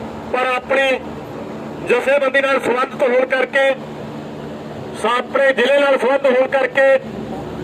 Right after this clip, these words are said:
ਦੂਜੇ ਜਿਹੜੇ ਦੋਨੇ ਫੋਰਮ ਆਪਣੇ ਉਹ ਸਾਰੇ ਆਗੂ ਹੋਣਗੇ।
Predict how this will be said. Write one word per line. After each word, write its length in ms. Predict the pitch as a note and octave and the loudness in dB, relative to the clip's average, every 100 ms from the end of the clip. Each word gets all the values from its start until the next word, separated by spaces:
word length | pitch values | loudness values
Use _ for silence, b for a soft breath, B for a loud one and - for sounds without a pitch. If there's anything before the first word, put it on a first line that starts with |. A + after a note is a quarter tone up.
| - - - - - - | -8 -10 -8 -8 -8 0
ਦੂਜੇ 420 | A3+ C4 C#4+ C#4+ | 2 4 4 6
ਜਿਹੜੇ 260 | C#4 C#4+ | 6 4
ਦੋਨੇ 300 | C4 B3 C4 C#4 | 6 4 6 4
ਫੋਰਮ 320 | - A#4+ - | 4 4 4
ਆਪਣੇ 340 | C4 C4 C4 A#3+ - - - - - - - - - - - | 2 2 2 2 0 -4 -6 -6 -6 -6 -6 -8 -8 0 4
ਉਹ 160 | C#4+ - | 4 4
ਸਾਰੇ 280 | A#3 B3 C4+ | 0 4 4
ਆਗੂ 260 | C4+ C4 | 4 4
ਹੋਣਗੇ। 500 | C#4 C4 D4 C#4+ C#4+ | 6 6 6 4 4